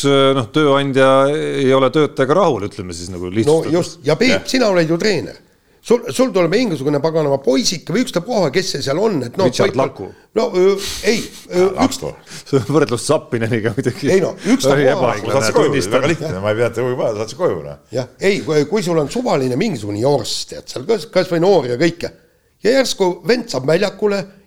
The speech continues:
Speaker 2: ja hakkab seal panema, tead, punkte panema, kaitses mängib võimsalt. Mis sa siis teed, istutad pingile või?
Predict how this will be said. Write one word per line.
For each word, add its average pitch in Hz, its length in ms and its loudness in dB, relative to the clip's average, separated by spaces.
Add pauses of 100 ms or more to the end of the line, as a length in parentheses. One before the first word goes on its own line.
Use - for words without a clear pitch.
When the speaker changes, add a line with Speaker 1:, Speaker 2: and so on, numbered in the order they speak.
(100)
Speaker 2:
ja 202 160 2
hakkab 185 260 -2
seal 180 240 2 (320)
panema, 147 460 2
tead, 180 180 -2 (320)
punkte 165 460 0
panema, 175 340 2
kaitses 165 400 -2
mängib 160 320 0
võimsalt. 175 460 0 (180)
Mis 233 160 -4
sa 180 80 -2
siis - 140 -12
teed, 185 240 -2
istutad - 480 -10
pingile 139 420 -2
või? - 140 -16